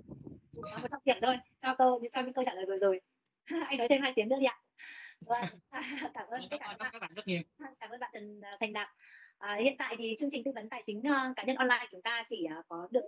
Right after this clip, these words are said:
Speaker 1: trong cái quy định là trong cái khuôn khổ thời gian là một tiếng thôi. Thực ra thì, à, ban tổ chức cũng như là bản thân anh Huấn cũng rất là mong muốn là có thêm nhiều thời gian để chia sẻ với các bạn nhiều hơn. Và cũng có rất là nhiều những câu hỏi của các bạn sinh viên gửi tới cho chương trình, nhưng bởi vì là thời lượng có hạn nên là xin phép là sẽ,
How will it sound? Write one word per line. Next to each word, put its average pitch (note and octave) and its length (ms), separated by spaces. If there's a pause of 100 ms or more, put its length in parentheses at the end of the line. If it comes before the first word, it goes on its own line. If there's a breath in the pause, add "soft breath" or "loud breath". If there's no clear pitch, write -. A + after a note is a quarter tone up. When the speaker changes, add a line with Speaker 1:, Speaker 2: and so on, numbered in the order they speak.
Speaker 1:
trong A#3+ 80
cái G#3+ 100
quy B3+ 80
định B3+ 220
là F#3 200
trong A#3 100
cái G#3+ 80
khuôn A#3+ 140
khổ A3+ 140
thời F3+ 80
gian G#3+ 180
là G#3+ 60
một F#3 160
tiếng G#3 200
thôi. C4 220 (240 soft breath)
Thực A3 120
ra B3 160
thì, A#3+ 140
à, F#3+ 100
ban A3+ 140
tổ A#3 140
chức F4 140
cũng - 120
như B3+ 100
là G3+ 300
bản G3 140
thân A#3+ 100
anh A#3+ 120
Huấn G#3 200
cũng C#4 140
rất F4 140
là A3 160
mong A3+ 160
muốn G3+ 180
là C#4+ 180
có F#3 160 (160)
thêm C#4+ 260
nhiều A#3+ 200
thời G3 140
gian A#3 140
để F3+ 80
chia B3+ 240
sẻ - 120
với - 100
các - 60
bạn B3+ 140
nhiều G#3 140
hơn. C4 180 (400 loud breath)
Và A3 360
cũng D#4 160
có A#3 200
rất - 140
là A#3+ 60
nhiều A3 220
những C#4 120
câu C4+ 140
hỏi A#3+ 360
của F3+ 60
các A#3 100
bạn B3+ 160
sinh B3+ 160
viên C4 260 (220)
gửi A3 140 (100)
tới F#3+ 280
cho C4+ 80 (160)
chương B3+ 120
trình, G#3 300
nhưng A#3 140
bởi G3+ 120
vì F3+ 60
là F3+ 180
thời F#3+ 160
lượng G#3+ 180
có F3+ 100
hạn A#3+ 200 (260 loud breath)
nên B3+ 100
là A#3+ 100
xin C4 140
phép F4 180
là G#3 260
sẽ, A#3+ 300